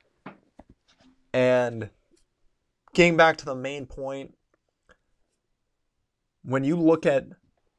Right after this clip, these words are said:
how much conversation's already been brought up with Tim Tebow, you can't say that Colin Kaepernick would be any more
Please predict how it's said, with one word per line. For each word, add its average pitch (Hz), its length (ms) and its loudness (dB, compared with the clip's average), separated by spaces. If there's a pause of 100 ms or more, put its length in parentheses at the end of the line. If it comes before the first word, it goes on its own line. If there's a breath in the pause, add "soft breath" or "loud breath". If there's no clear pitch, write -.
(180)
how 131 260 2
much 139 480 -6 (1300)
conversation's 135 720 -2
already 123 200 6
been 120 180 -2
brought 117 260 -2
up 120 260 -6 (220)
with 127 160 -14
Tim 131 240 -4
Tebow, 131 580 -2 (2750)
you - 100 -8
can't 143 280 -2
say 135 160 2
that 117 120 2
Colin 113 300 -4
Kaepernick 117 600 -6 (240)
would 127 140 -2
be 127 240 4
any 117 240 0
more 107 480 0